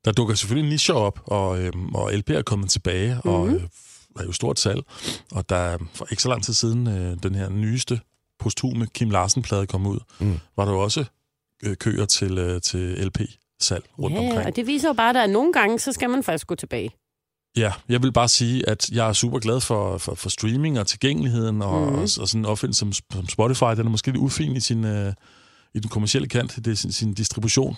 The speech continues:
Speaker 1: tilbage til, øh, til kunstnerne, men, men sådan ud fra et forbrugersynspunkt, helt fantastisk. Det, jeg bare mente med, med iPod'en, det er, at den sådan kombinerede, øh, teknologisk udvikling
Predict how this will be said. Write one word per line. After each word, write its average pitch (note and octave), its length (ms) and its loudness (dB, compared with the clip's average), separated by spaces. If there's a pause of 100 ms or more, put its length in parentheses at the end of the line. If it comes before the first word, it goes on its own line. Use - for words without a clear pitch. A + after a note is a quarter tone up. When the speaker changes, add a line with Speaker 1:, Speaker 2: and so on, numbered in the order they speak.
Speaker 1:
tilbage A2+ 360 2
til, A2+ 260 0
øh, G#2 100 0
til G#2 140 -2
kunstnerne, A#2 460 0
men, G#2+ 300 0
men G#2+ 120 0
sådan G#2 300 -2 (120)
ud A2 100 -2
fra G#2 80 0
et G2 60 -2
forbrugersynspunkt, C3+ 680 -2 (100)
helt - 140 -4
fantastisk. G2+ 520 -4 (440)
Det, - 20 2
jeg B2+ 100 2
bare A#2 140 4
mente A#2+ 240 0
med, A2 180 0
med G2+ 140 -2
iPod'en, A2 440 -2
det G#2+ 100 0
er, G#2 60 2
at G#2 100 -2
den G#2 100 -2
sådan G#2 200 -4
kombinerede, B2 680 -2 (640)
øh, F#2+ 180 -4
teknologisk A#2 680 -2 (160)
udvikling B2 640 0